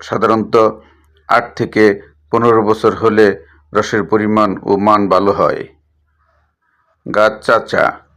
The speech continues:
গাছেরা একটি ধারালো দা বা ছুরি দিয়ে খেজুর গাছের উপরি ভাগ থেকে পাতার গোড়া চেঁচে পরিষ্কার করেন। চাচার পর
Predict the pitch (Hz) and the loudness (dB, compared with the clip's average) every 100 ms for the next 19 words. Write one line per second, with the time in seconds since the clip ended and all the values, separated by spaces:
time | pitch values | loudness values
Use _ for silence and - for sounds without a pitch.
0 | _ _ _ _ _ _ _ _ _ _ | _ _ _ _ _ _ _ _ _ _
1 | _ _ - 120 117 127 127 120 - 123 | _ _ -4 -2 0 4 4 2 0 -4
2 | 104 110 117 113 98 107 98 110 104 101 | 0 0 2 0 2 2 4 2 2 -2
3 | - _ - - 113 110 101 110 104 101 | -16 _ -10 -4 -2 -2 -2 2 4 2
4 | - _ _ - 113 104 107 104 110 110 | -2 _ _ -10 -6 -2 0 0 0 0
5 | 98 - 107 110 101 87 98 98 - 107 | 0 -4 -4 -2 -2 0 0 0 -6 -4
6 | 104 98 - _ _ _ 107 104 107 98 | 0 -2 -2 _ _ _ -2 0 2 0
7 | 90 - _ - 95 107 110 - 110 - | -2 -12 _ -16 -4 0 0 0 -4 -2
8 | - 101 98 - _ - - - - 92 | 0 2 0 -6 _ -6 -4 -2 -2 -2
9 | 80 76 69 - _ _ _ _ _ _ | 0 -2 -4 -10 _ _ _ _ _ _
10 | _ _ _ _ _ _ _ _ _ _ | _ _ _ _ _ _ _ _ _ _
11 | _ - 131 - 127 - - - | _ -2 0 2 0 2 4 4